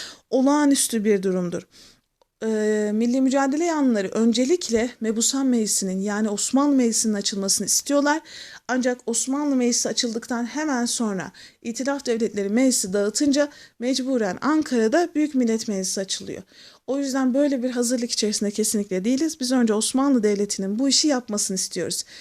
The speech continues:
Cevabımız bu durumda arkadaşlar Bursa şıkkı oluyor. Dokuzuncu soru.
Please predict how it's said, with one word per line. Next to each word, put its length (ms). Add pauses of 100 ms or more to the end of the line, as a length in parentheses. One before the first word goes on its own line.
(140)
Cevabımız 640
bu 100
durumda 300
arkadaşlar 680 (280)
Bursa 260
şıkkı 380
oluyor. 220 (1500)
Dokuzuncu 420
soru. 440